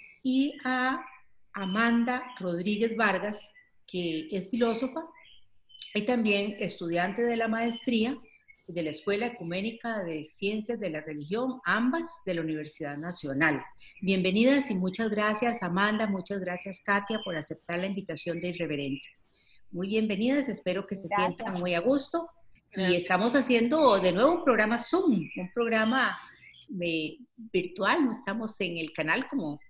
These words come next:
Speaker 1: como se solía hacer, así es que es una experiencia nueva para, para,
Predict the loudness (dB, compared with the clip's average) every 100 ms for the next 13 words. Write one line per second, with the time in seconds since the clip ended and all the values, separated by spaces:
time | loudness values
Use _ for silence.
0 | -20 _ -14 -14 -12 -10 -6 -2 -2 2
1 | 2 2 0 -12 -10 -8 -6 -6 -2 -2
2 | 0 0 0 -2 -6 -6 -4 -4 -4 -4
3 | -2 -2 -2 -4 -10 -20 -20 -20 -20 -20
4 | _ -6 -4 -4 -8 -10 -10 -10